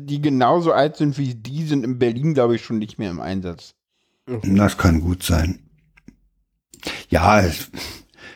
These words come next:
Speaker 3: war halt mal ein Erlebnis. Dann fährt man mal O-Bus.
Speaker 2: Also ja, die O-Busse scheinen unter die B O Strapp zu fallen.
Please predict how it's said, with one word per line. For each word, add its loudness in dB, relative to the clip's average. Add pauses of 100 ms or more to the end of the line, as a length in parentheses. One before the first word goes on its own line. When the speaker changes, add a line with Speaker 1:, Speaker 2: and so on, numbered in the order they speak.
(520)
Speaker 3:
war 6
halt 6
mal 4
ein 4
Erlebnis. 0
Dann 4
fährt 6
man 6
mal 6
O-Bus. 4 (960)
Speaker 2:
Also -2
ja, 4
die 0
O-Busse 0
scheinen 0
unter -6
die -4
B -6
O -6
Strapp -10
zu -12
fallen. -6